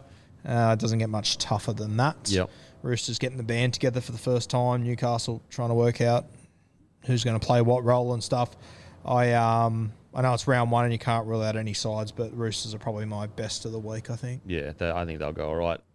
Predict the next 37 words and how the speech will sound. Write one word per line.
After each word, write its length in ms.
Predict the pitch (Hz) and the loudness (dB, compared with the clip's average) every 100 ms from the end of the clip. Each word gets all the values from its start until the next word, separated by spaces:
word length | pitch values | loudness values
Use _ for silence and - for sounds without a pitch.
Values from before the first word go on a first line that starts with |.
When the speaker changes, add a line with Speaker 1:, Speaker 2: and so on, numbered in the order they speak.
| - 95 | -8 -2
Speaker 2:
Uh, 440 | 92 92 90 90 - | 2 2 2 0 0
yeah, 240 | 117 117 | 0 2
so 220 | 92 107 98 | 2 2 2
Newey 280 | 110 113 | 4 4
Knights, 480 | 104 104 104 - - - - - - - - | 4 4 2 -2 -8 -12 -20 -20 -20 -20 -16
tough, 340 | - 123 - - | -2 -2 -2 -4
tough 300 | - 120 107 | 0 2 0
assignment. 560 | 104 - 92 85 85 - - - - - _ | -4 -2 -2 -4 -8 -12 -20 -20 -20 -20 _
Tou-, 120 | - - | -6 -6
a 60 | |
fully 260 | - 120 117 | -2 2 2
foot, 340 | - 113 117 - | 4 0 0 -2
fit 200 | 120 113 | -2 0
Roosters 380 | 113 113 - 113 | 2 2 0 -2
side, 320 | - 110 120 120 | 0 0 0 -4
round 280 | - 107 101 | 0 2 2
one. 200 | 98 127 - - - - - - - | 0 -2 -6 -16 -20 -20 -20 -20 -10
Tough 220 | - 117 | -2 -2
assignment. 500 | 95 - 101 107 - | -2 -2 0 0 0
Um, 220 | 107 98 95 | 0 0 0
but 120 | 117 | 2
for 100 | 127 | 2
a 40 | |
season, 520 | 113 147 143 131 143 139 - - _ _ _ - | 2 4 4 4 2 0 -12 -20 _ _ _ -4
uh, 500 | 104 107 107 104 104 - | 0 4 4 4 4 4
earlier 340 | 147 156 147 | 6 6 6
I 200 | 143 117 | 4 4
was 160 | 110 107 | 2 4
very 200 | 113 107 | 4 2
concerned. 600 | 98 - 123 120 123 120 | 0 -2 2 4 4 2
The 80 | - | -2
punters 540 | - 113 127 127 107 | -2 -2 0 0 0
are 140 | - | -2
very 320 | 90 95 113 117 | -2 2 4 4
concerned. 480 | 117 - 123 123 | 0 -2 0 0
They've 120 | 110 95 | 0 -2
got 160 | 104 | -2